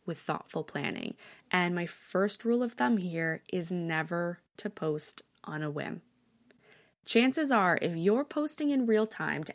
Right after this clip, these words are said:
any social platform, aside from things like Instagram stories, Snapchat, and even Twitter,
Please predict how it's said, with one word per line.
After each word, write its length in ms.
any 220
social 400
platform, 640
aside 500
from 480
things 280
like 280
Instagram 500
stories, 580
Snapchat, 640
and 80
even 220
Twitter, 520